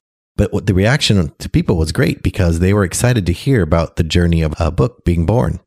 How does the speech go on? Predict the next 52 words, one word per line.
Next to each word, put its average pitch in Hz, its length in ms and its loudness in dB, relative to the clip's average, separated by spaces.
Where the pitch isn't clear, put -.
what 98 100 0
it 95 60 0
was 92 120 0
like 95 200 0
being 90 120 2
an 87 60 2
author, 98 380 -2
when 90 180 2
I 87 60 2
struggled, 82 540 -2
where 92 200 2
I 95 60 4
wrote, 90 420 0
what 85 80 -2
was 90 140 0
my 85 160 0
writing 87 320 2
habits. 78 420 -4
Those 135 260 2
are 139 60 4
exciting 101 400 2
for 78 140 -4
people. 78 420 -6
In 98 120 2
fact, 104 340 0
sometimes 117 500 2
more 92 200 2
exciting 92 400 0
than 82 120 2
even 95 240 2
the 80 80 2
book 87 200 2
itself. - 440 -2
However, 107 600 0
you 92 180 2
can't 135 300 2
start 110 240 -2
too 98 120 2
soon. 80 300 -2
So 107 260 0
don't 156 360 0
think 123 260 0
that 95 100 2
you 98 140 4
have 98 180 2
to 85 80 -2
drown 92 260 2
people 78 400 -2
with 82 260 0
marketing, 80 460 0
which 76 220 0
is, 80 240 -2